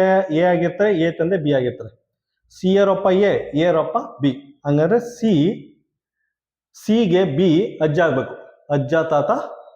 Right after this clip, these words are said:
ಏನಾದ್ರೂ ಆಗ್ಬೇಕು. ಆಯ್ತಾ? ಆಪ್ಷನ್ ಏನ್ ಬರುತ್ತೆ? ಆಪ್ಷನ್ ಸಿ, ಅಜ್ಜ, ಅಜ್ಜಿ ಏನಾದ್ರು ಆಗಿರ್ಬೋದು. ಆಯ್ತಾ? ಕ್ವಶನ್ ನಂಬರ್ ತರ್ಟೀನ್ ಆಪ್ಷನ್ ಸಿ.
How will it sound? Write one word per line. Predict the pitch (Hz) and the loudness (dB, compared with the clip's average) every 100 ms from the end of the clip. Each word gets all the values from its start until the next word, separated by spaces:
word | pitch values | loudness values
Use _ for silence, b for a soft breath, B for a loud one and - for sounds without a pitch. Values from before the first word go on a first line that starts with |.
| 151 | -2
ಏನಾದ್ರೂ | 139 127 123 | 0 0 -2
ಆಗ್ಬೇಕು. | 110 104 - | -4 -8 -10
ಆಯ್ತಾ? | 156 165 180 - - _ 143 | -6 -4 -6 -8 -20 _ -4
ಆಪ್ಷನ್ | 147 - 170 | -4 -2 -2
ಏನ್ | 156 143 | 0 0
ಬರುತ್ತೆ? | 147 226 285 - - _ _ _ _ _ | 0 -2 -4 -10 -20 _ _ _ _ _
ಆಪ್ಷನ್ | 139 143 143 139 180 180 | -2 -2 -2 -4 -2 0
ಸಿ, | - 151 - - - - | 0 -2 -4 -16 -20 -10
ಅಜ್ಜ, | 131 117 107 135 139 143 - | -8 -8 -4 -2 -2 -4 -6
ಅಜ್ಜಿ | 135 113 104 - 143 147 - - - _ _ | -6 -6 -8 -2 0 0 -4 -18 -20 _ _
ಏನಾದ್ರು | 131 147 131 156 | 0 0 0 -2
ಆಗಿರ್ಬೋದು. | 120 113 104 - _ _ | -2 -4 -10 -14 _ _
ಆಯ್ತಾ? | 135 208 - - _ _ _ _ | -10 -10 -12 -16 _ _ _ _
ಕ್ವಶನ್ | 143 - 151 | -6 -2 0
ನಂಬರ್ | 143 143 | 0 -2
ತರ್ಟೀನ್ | 139 120 151 | -4 -4 -6
ಆಪ್ಷನ್ | 123 - 143 208 _ | -8 -10 -14 -14 _
ಸಿ. | _ | _